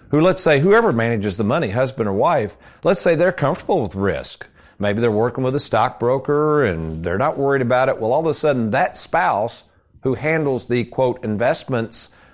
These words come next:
passes away, and you got the surviving spouse who may be a saver,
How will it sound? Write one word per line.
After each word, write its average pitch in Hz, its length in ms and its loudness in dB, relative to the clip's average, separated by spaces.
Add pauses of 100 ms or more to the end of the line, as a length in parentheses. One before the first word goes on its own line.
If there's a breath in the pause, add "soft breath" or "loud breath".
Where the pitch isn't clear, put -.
(140 soft breath)
passes 151 480 -2
away, 120 600 0 (360 loud breath)
and 123 200 -2
you 139 100 2
got 147 220 2
the 127 80 0
surviving 135 500 0
spouse 120 380 -2
who 123 120 0
may 131 260 2
be 143 200 2
a 107 140 2
saver, 175 720 0